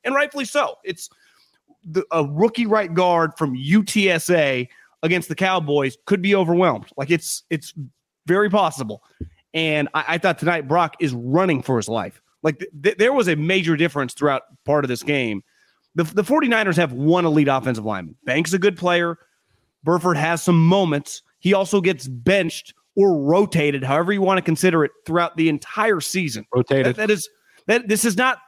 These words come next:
Speaker 1: basketball. You don't rotate guards. Like, when you look at all the other teams, like, Tyron Smith is like, he just rotates out. No, you stay in the whole time. That the forty-niners rotate guys out.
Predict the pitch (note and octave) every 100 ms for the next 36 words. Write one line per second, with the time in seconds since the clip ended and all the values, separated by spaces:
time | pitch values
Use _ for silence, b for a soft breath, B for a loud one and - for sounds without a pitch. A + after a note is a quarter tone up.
0 | _ D3+ B2+ F3+ G#3+ - D3 G#2 F#2+ -
1 | F#3 A3+ D#3+ D3+ F#3 G3 G3 D3+ C3 D#3+
2 | E3+ A#2+ - - - D#3+ F3 F3 F3+ G3
3 | F#3 E3 G3 A#3+ A#3+ A3+ A#3+ F#3+ A3+ F#3+
4 | C#3 - _ _ _ _ - F3 - A3
5 | C4 B3+ A#3 A3 B3 C#3+ C#3+ C#3 A3 F#3
6 | D3+ A3+ C4+ C4 C4 C4+ B3 A#3 C#4+ G3
7 | B2 F3+ F#3+ F#3 - - - B3+ C4+ B3
8 | F#3+ G#3+ G3+ G#3+ - E3+ E3 D#3 G#3 A3
9 | G3 G3 C#3 C3 C#3 E3+ F3 F3+ D#3+ D#3+
10 | D#3+ C#3 C3 B2